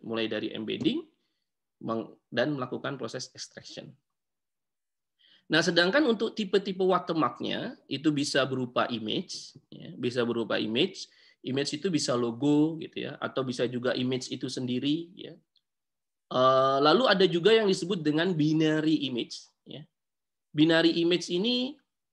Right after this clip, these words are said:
mengubah image menjadi hanya warna hitam dan putih saja.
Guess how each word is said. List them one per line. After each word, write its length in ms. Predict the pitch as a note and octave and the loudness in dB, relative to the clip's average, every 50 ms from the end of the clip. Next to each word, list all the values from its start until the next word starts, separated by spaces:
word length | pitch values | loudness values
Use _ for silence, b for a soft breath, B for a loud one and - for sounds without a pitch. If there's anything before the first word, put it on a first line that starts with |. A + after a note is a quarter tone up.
| _ _ | _ _
mengubah 640 | - D#3+ F3+ F#3+ G3 G3+ G3 E3+ D#3+ D#3 D3+ D#3 G#3 A3+ - - - _ _ _ _ _ _ _ | -2 0 2 2 2 0 0 0 2 2 2 2 0 -4 -8 -14 -20 _ _ _ _ _ _ _
image 640 | - F#3 F#3 D#3 D3+ A3 - - - - - - _ | -2 2 4 4 4 4 2 0 -6 -8 -10 -8 _
menjadi 640 | D#3 D3+ D#3 D3 C#3+ C3+ C3+ C3+ D3+ G#3+ A3+ G#3 E3 | 0 2 2 4 2 2 0 0 0 -2 -2 0 -2
hanya 400 | D3+ C#3+ D3+ E3 F#3 G3+ G#3 G3+ | -2 0 2 2 2 2 2 2
warna 480 | F3 E3+ E3 E3 F3 F#3+ G3+ G#3 A3+ - - _ _ _ | 2 2 2 2 0 0 0 0 -2 -6 -10 _ _ _
hitam 400 | _ - D#3+ D#3+ - F#3+ G3+ G3 | _ -8 -4 0 2 2 2 4
dan 160 | E3+ D3 D3+ | 2 0 0
putih 240 | D3+ E3 D#3 D#3+ F3 | -2 -4 -6 -6 -6
saja. 400 | D#3+ - - D#3 D3 C3 G#2+ G#2+ | -8 -6 -6 -6 -6 -6 -6 -8